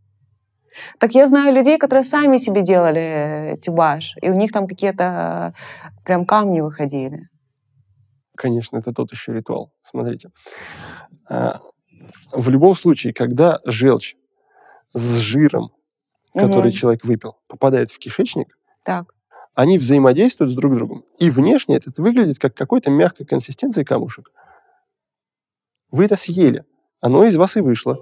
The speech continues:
Speaker 1: М.
Speaker 2: Вы можете сделать то же самое, слив масла, а, желчь и,
Speaker 1: Э,
Speaker 2: и лимонный сок
Speaker 1: лимонный
Speaker 2: в
Speaker 1: сок.
Speaker 2: стакане.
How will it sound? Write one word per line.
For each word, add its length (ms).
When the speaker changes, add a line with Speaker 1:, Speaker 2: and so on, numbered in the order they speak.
Speaker 1:
М. 400
Speaker 2:
Вы 100
можете 300
сделать 380
то 120
же 140
самое, 360
слив 400
масла, 720
а, 340
желчь 680
и, 720
Speaker 1:
Э, 480
Speaker 2:
и 20
лимонный 500
сок 280
Speaker 1:
лимонный 340
Speaker 2:
в 40
Speaker 1:
сок. 80
Speaker 2:
стакане. 500